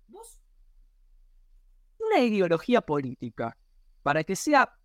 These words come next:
permeable, o sea, amplia, tiene que tener su origen en el territorio del cual, al cual se pronuncia. O sea, el nacionalismo argentino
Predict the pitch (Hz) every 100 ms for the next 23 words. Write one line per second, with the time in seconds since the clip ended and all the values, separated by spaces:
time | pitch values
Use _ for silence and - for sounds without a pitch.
0 | - 151 147 160 180 156 127 123 120 120
1 | 120 - _ _ _ _ - 117 - 143
2 | - 170 185 175 139 127 123 127 135 _
3 | _ _ _ _ _ _ - 466 359 190
4 | - 190 277 - - 302 269 214 - 147
5 | 147 156 _ - 285 302 302 277 294 277
6 | 285 - 370 320 214 160 131 _ _ _
7 | _ _ 101 _ _ 185 269 277 - 320
8 | 220 226 - _ _ _ _ _ - 214
9 | 233 302 302 254 - 208 254 185 143 -
10 | 123 - _ _ _ - 285 285 277 254
11 | - 269 285 - 311 - 381 480 339 240
12 | 220 214 175 143 147 156